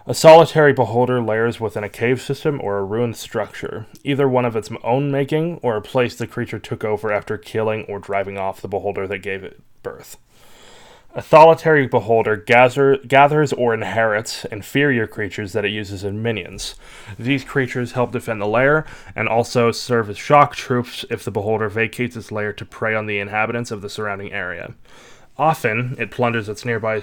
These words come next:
uh, neighbors' homes, uh, for knowledge and treasure.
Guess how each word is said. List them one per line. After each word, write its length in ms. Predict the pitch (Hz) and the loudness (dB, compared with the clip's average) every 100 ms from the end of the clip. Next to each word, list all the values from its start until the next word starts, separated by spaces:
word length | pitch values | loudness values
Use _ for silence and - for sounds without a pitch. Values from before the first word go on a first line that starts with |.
| - - | -8 -8
uh, 280 | 120 110 101 | -4 -4 -4
neighbors' 340 | 110 107 101 - | -6 -6 -8 -6
homes, 540 | 135 151 160 156 - 123 | -4 -2 -4 -6 -8 -6
uh, 200 | 107 90 | -6 -6
for 180 | - 107 | -8 -6
knowledge 380 | 113 127 131 113 | -2 -2 -2 -6
and 100 | 95 | -8
treasure. 480 | 113 110 113 127 | -4 -2 -2 -6